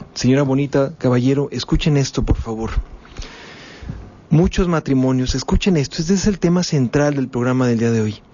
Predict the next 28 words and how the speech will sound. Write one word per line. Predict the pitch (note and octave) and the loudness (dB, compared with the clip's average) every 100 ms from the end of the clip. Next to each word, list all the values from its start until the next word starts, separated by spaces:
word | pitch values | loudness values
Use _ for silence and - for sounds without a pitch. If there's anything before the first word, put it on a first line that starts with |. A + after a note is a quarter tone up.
| - - - - - | -20 -20 -20 -20 -2
Muchos | D3 F3+ - A3 | 2 2 2 0
matrimonios, | F3+ C#3+ B2 B2+ A#2 G#2 G2 - - - - | 0 0 0 2 2 0 -4 -16 -20 -20 -10
después | - A#2+ - D#3 | -4 0 2 2
de | |
vivir | F3+ D#3+ C#3+ D#3 | 2 2 2 2
un | D#3 | 0
tema | D3+ C#3+ C#3 | 2 2 2
de | C3 | 0
falta | A#2+ - D3 C#3+ D#3 | -2 0 0 0 0
de | C3+ | 0
límites, | A#2+ A#2 B2 A2+ D#3+ F3+ - - _ - | 0 2 2 2 -2 -2 -8 -16 _ -10
¿a | G2+ | -4
qué | C3+ | 0
me | C#3 | 0
refiero? | C#3 B2 B2+ C3 F3+ - - - - | 0 0 2 2 -2 -6 -20 -20 -20
Se | - - | -10 -2
vivió | B2+ B2+ B2 A#2+ | 0 2 2 0
violencia, | A2+ G#2+ B2+ C#3 - F3 G3+ - - - - | 0 2 2 2 0 -2 -4 -14 -20 -20 -16
se | - C3 | -4 0
vivió | B2 A#2 B2+ | 2 2 2
agresión, | B2+ A2+ G#2 B2+ B2+ D#3+ E3+ - - - | 2 -2 -2 2 2 2 -2 -8 -20 -16
se | - C#3 | -2 0
vivió | A#2+ A#2 C3+ | 2 0 -2
faltas | - C#3 C#3 D3 | 0 -2 0 -2
de | B2+ | -2
respeto, | G#2+ G2+ - - C#3+ - F3 F3 - - - | 0 -2 0 0 0 0 -4 -4 -10 -20 -10
se | - C#3 | 0 2
vivió, | B2+ A#2+ C3 C#3 D3 | 2 2 2 2 0